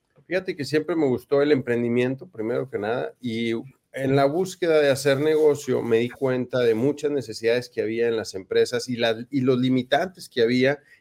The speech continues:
en las organizaciones para implementar tecnología y además tener herramientas y la información unificada.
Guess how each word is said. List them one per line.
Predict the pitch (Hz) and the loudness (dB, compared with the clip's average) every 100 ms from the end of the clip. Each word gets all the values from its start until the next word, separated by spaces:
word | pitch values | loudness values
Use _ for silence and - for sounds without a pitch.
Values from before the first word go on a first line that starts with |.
| - | -2
en | 117 | 0
las | 113 117 | 0 0
organizaciones | 113 113 107 107 117 120 139 | 0 0 -2 -2 0 2 0
para | 135 117 110 104 104 95 _ _ - | -2 0 2 0 -2 -4 _ _ -2
implementar | 127 123 131 127 123 120 131 135 | -2 2 2 2 2 2 2 0
tecnología | 147 156 123 110 - 131 135 | -2 0 0 -2 0 0 2
y | 135 | 2
además | 127 123 127 147 160 | 4 2 0 0 -4
tener | - 123 123 | -2 0 0
herramientas | 139 135 110 110 120 117 135 131 | 0 0 0 0 0 -2 -4 -4
y | 127 | -8
la | 107 | -6
información | 98 104 101 101 - 120 | -6 -6 -6 -6 -6 -4
unificada. | 131 131 131 202 156 | -2 -4 -2 0 0